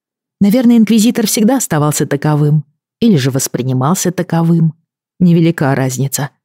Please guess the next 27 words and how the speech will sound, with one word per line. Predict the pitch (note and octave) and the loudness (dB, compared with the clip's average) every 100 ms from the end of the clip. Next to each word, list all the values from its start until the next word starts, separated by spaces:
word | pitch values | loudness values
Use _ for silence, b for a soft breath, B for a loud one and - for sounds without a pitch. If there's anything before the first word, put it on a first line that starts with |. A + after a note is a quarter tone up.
| _ _ _ | _ _ _
Рядом | G3 F#3+ F#3 | -2 2 2
с | - | 2
ним | F#3 | 2
лишь | F#3+ - | 2 2
мордой | F3 D#3 B2+ D3+ | 2 2 0 -2
в | - | 0
пол, | G3 G3 B - | -2 -2 B -2
руки | F3 E3 | 0 0
за | D3+ E3 | 0 2
голову | E3 G3+ D3+ | 2 2 2
и | D#3 | 0
хранить | - F3 D#3 D3+ - | 0 0 2 0 0
молчание. | D#3+ D#3+ - B2+ B2 C3 B2+ B2+ - _ _ _ _ _ | 0 0 -2 -4 -4 -4 -6 -8 -14 _ _ _ _ _
Хотелось | - D#3+ E3 D#3 | -8 -2 0 2
бы | D3 | 2
над | D3+ D3 | 0 0
этим | D3+ D#3+ | 0 0
посмеяться, | D3+ D3+ D#3+ E3 F3+ E3+ - - _ _ _ | -2 0 2 2 0 -2 -8 -10 _ _ _
но | G3 | 2
не | F3+ F3+ | 2 2
выходило. | F3+ F3+ D3 C3 C3 C3+ _ _ _ | 0 -2 -2 -4 -6 -8 _ _ _
Сковывал | - A3+ G3 F3+ F3+ | -6 0 2 2 0
тот | F3 E3+ | -2 -2
самый | - F3 E3+ | 0 0 0
примитивный | - D#3+ D#3+ G#3+ F3+ F3 | 0 0 0 0 2 2
первобытный | - E3 D#3+ D#3+ D3 D3 D#3 | 0 -2 0 0 0 0 -2
страх. | - - A#2 - - | -2 -6 -8 -8 -12